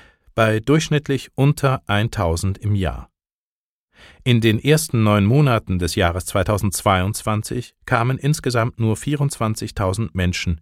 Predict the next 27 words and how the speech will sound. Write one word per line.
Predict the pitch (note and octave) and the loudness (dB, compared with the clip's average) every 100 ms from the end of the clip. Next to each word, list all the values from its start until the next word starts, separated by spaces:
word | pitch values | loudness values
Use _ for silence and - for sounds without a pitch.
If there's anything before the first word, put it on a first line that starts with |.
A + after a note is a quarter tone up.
| - | -2
irregulär | G#2+ G2 F#2 F2+ E2+ | 0 0 0 -2 0
nach | E2 F2 | -2 -4
Spanien. | - D#2+ D2+ C2+ C2+ _ _ _ _ _ _ _ - - - | -8 -8 -6 -6 -10 _ _ _ _ _ _ _ -20 -16 -2
Und | A#2+ | 2
seit | B2 A#2+ | 2 2
Jahren | B2+ D#3 F3 E3+ | 2 2 2 0
sind | C3 A#2 | 0 -2
die | A2 | 0
meisten | G2+ C3 D3+ A2 | 2 2 0 -2
davon | F#2+ E2 F#2+ | -2 0 0
aus | F2+ F#2 | 0 0
Ländern, | F#2+ F#2+ G2 A2+ C3 | 2 2 2 2 2
deren | A#2+ G#2+ A2+ | 0 -2 -6
Staatsangehörige | - G2+ F#2 - - G2+ G#2 G2+ G2+ G#2 G#2 A2+ | -2 0 0 -2 -4 -4 -2 0 0 0 -2 -2
in | G#2 G2+ | -2 -2
der | G2+ | 0
E | F#2 G#2 | 0 -2
U | G2 A#2+ | 0 -2
kaum | - A#2+ C3+ D3+ | -2 0 0 0
Asyl | A2+ C3+ C#3+ - | -2 -2 -2 -2
erhalten, | C#2+ D#2 E2 E2 E2+ - - _ - | -4 -4 -4 0 0 0 -14 _ -6
wie | G2 F#2 | -2 0
Marokko | F2+ F2+ B2+ B2+ F#2 D2+ _ _ | 2 2 2 2 -2 -2 _ _
oder | A2+ G2 F#2 F2 | 0 2 4 2
den | F2+ | 0
Staaten | E2+ G2 E2 - F#2 | -2 0 0 0 0
Westafrikas. | F#2 - A#2 G#2 - - C#2+ - | -2 -2 -4 -4 -6 -10 -12 -12